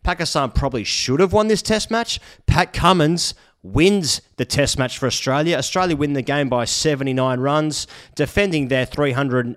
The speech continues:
and eighteen run, uh, for runs for victory, something like that, uh, by bowling Pakistan out for two hundred thirty-seven. Cummins ten for.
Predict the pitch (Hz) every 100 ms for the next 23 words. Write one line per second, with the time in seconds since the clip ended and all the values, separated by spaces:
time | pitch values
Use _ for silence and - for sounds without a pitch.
0 | - 123 120 120 120 120 117 110 - -
1 | 143 131 - 131 123 113 - 110 139 131
2 | 127 120 - - _ _ 117 117 113 104
3 | - - 123 117 123 120 143 147 151 127
4 | 131 135 151 - - 127 120 127 120 -
5 | 143 135 - 135 127 139 135 127 151 143
6 | 131 123 147 135 123 - 151 127 90 -
7 | 156 139 - - 151 147 - 82